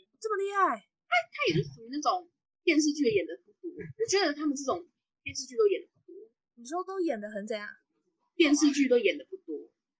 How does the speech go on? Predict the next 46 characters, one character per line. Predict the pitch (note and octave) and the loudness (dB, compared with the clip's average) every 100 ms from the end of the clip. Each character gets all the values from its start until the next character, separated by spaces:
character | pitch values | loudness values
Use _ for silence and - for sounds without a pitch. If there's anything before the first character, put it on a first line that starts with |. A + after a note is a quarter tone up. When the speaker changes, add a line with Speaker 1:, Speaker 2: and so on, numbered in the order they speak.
| _ _ - | _ _ -4
Speaker 1:
哦， | C#4+ C#4+ | -4 -2
都 | F#4+ | -2
演 | D4+ | -2
的 | A3 | -6
不 | A#3 | -8
多， | C#4+ C#4 | -4 0
因 | F#4 | 2
为 | G4+ | 2
毕 | G#4+ | 2
竟 | G4+ G4+ | 0 0
舞 | - | -2
台 | C#4 B3 | -2 -2
剧 | D4+ | 0
很 | D#4+ A3 | 0 -2
忙。 | A3+ - - _ _ _ _ _ _ _ _ G4+ | -4 -10 -12 _ _ _ _ _ _ _ _ 0
Speaker 2:
他 | D4+ G#4 | 2 4
演 | B3 G#3 | 4 4
电 | D#4+ | 2
影 | A3+ | 2
也 | G3 F#3+ | -4 -6
比 | |
较 | E3 | -6
多。 | D3 E3 - _ _ _ _ - | -8 -10 -12 _ _ _ _ -6
Speaker 1:
哦， | G4+ | 0
Speaker 2:
然 | A4 | 4
后 | - | 6
他 | E4 | 4
也， | |
Speaker 1:
电 | B3+ | 0
影。 | A3+ G#3+ A3 - | -4 -10 -12 -4
Speaker 2:
呃， | G#3+ G3 | -2 0
然 | C4+ | 0
后 | |
他 | F4 E4 | 2 2
也 | |
是 | A#3 - _ - | 0 -6 _ -2
大 | A#3 G3 | 0 0
叔， | G3 G3 | -4 -6
他 | A3 | -6
今 | B3 | -8
年 | G#3 | -12
四 | - | -14
十 | - - | -20 -20
一 | _ | _
岁。 | _ F3+ - _ _ _ _ - _ | _ -20 -20 _ _ _ _ -20 _
Speaker 1:
哦， | C4+ F#4 G#4+ G#4 C4+ G3+ G3 | -18 -16 -12 -6 -4 -4 -10